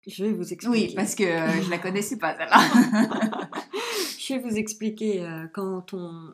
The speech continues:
Speaker 1: on a trop d'ambition d'un coup et qu'on regarde trop, trop haut, on se brûle rapidement les ailes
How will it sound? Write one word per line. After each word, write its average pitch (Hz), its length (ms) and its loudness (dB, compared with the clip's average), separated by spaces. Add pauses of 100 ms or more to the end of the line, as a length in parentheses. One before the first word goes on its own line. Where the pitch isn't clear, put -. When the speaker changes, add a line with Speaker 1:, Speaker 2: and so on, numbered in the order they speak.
Speaker 1:
on 180 160 -2
a 185 140 -4
trop 285 420 -6
d'ambition 202 680 -2
d'un 175 200 -2
coup 196 400 -2
et 208 140 0
qu'on 190 180 -4
regarde 190 400 -2
trop, - 400 -8
trop 185 500 0
haut, 262 360 -2
on 185 180 -2
se 190 200 -4
brûle 220 420 -2
rapidement 190 560 -4
les 175 320 -4
ailes 180 260 -6